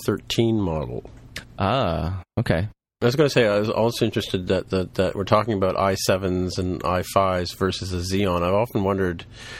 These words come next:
Speaker 1: the Xeon's an older, older, uh, chipset, isn't it?
Speaker 2: Uh, I think so. I mean, it's at least three years. I mean, the, that computer is three years old, so it's gotta be a
Speaker 1: Yeah.
Speaker 2: three-year-old. I think they still use the marketing name Xeon, but
Speaker 1: Yeah.
Speaker 2: yeah.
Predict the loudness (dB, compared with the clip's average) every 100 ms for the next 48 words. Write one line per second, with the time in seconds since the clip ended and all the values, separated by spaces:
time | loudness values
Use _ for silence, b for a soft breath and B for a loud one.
0 | B 0 4 4 4 0 0 0 0 0
1 | -2 -4 -10 -4 -2 0 0 -2 -2 -2
2 | -2 -2 -6 -2 -2 0 -4 -4 -2 -2
3 | -4 -12 -20 -20 -10 -2 2 2 0 0
4 | 0 2 2 2 2 2 0 0 0 0
5 | -2 0 2 2 0 -2 -6 -10 _ 0
6 | 0 0 -2 -2 -2 0 0 0 2 2
7 | 0 0 2 2 2 2 2 -2 -2 -2
8 | -2 2 0 2 2 2 2 2 2 2
9 | 2 2 0 0 2 2 4 2 2 2
10 | 2 2 2 2 2 2 2 0 0 -2
11 | -2 0 -2 -4 -10 -12 _ 0 2 0
12 | -2